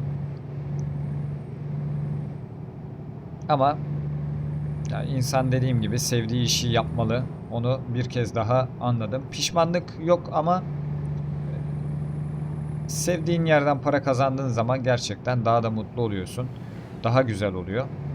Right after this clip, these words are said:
Bunu hissedebiliyorsun. Ya mutlu olduğum süreçte dediğim gibi, e,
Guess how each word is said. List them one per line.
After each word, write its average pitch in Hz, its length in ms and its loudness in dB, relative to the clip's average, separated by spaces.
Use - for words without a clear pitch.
Bunu 127 240 2
hissedebiliyorsun. 123 840 0
Ya 123 60 0
mutlu 135 320 2
olduğum 147 320 4
süreçte 139 500 0
dediğim 135 320 4
gibi, 113 180 2
e, 147 100 -2